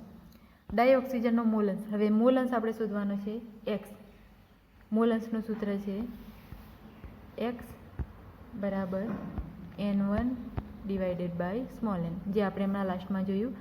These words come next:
તો એન વન બરાબર આપણને શું મળ્યું? બે પોઇન્ટ એકવીસ. અને સ્મોલ એન બરાબર આપણે શું લઈશું અહીંયા? કુલ મોલ, એટલે કે એન વન, એન ટુ, જેટલા બી આપણે એન હસ-, મોલ અંશ હશે, એ દરેકનો, દરેક મોલનો સરવાળો.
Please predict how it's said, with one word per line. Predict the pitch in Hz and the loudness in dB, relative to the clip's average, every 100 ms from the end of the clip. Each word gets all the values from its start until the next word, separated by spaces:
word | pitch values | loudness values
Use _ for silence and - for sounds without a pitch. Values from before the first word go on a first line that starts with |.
| - - - - - | -12 -16 -16 -10 4
તો | 254 - - - - - | 4 4 -4 -14 -18 -4
એન | 220 262 | 2 6
વન | 269 254 | 6 6
બરાબર | 254 240 240 | 6 6 6
આપણને | 233 233 226 226 | 4 4 4 2
શું | 226 226 | 2 2
મળ્યું? | 208 220 - - | 2 0 -4 4
બે | 214 | 4
પોઇન્ટ | 208 214 240 | 4 0 0
એકવીસ. | 208 - 180 180 - - - - | 0 0 -6 -8 -14 -16 -14 -2
અને | 202 202 - - - - | 0 0 -4 -12 -8 2
સ્મોલ | 254 277 226 | 4 4 4
એન | 180 196 | 0 -2
બરાબર | 208 226 226 | 2 4 4
આપણે | 226 214 214 | 2 2 0
શું | 226 | 0
લઈશું | 214 208 | 0 0
અહીંયા? | 202 220 - - - - | -2 -4 -6 -16 -18 -6
કુલ | 277 302 | 0 4
મોલ, | 269 240 196 - - - | 6 6 6 0 -10 -10
એટલે | 185 208 | -2 0
કે | 208 | 2
એન | 208 208 | 2 2
વન, | 220 220 | 2 2
એન | 196 | 0
ટુ, | 196 214 | 0 4
જેટલા | 214 220 240 | 4 4 4
બી | 262 | 4
આપણે | 226 226 214 | 2 2 0
એન | 220 220 202 202 | 0 0 0 2
હસ-, | 202 202 202 - - - - - - | 2 -2 -10 -14 -18 -14 -16 -10 0
મોલ | 214 226 | 4 4
અંશ | 214 220 | 4 2
હશે, | 214 180 - - | -2 -4 -6 0
એ | 214 | 4
દરેકનો, | 214 226 220 202 262 - - - 202 | 6 4 4 2 0 -4 -12 -6 0
દરેક | 233 254 - | 4 4 4
મોલનો | 220 196 196 285 - - - - | 4 4 2 0 -4 -12 -8 0
સરવાળો. | 214 180 170 | 0 2 -2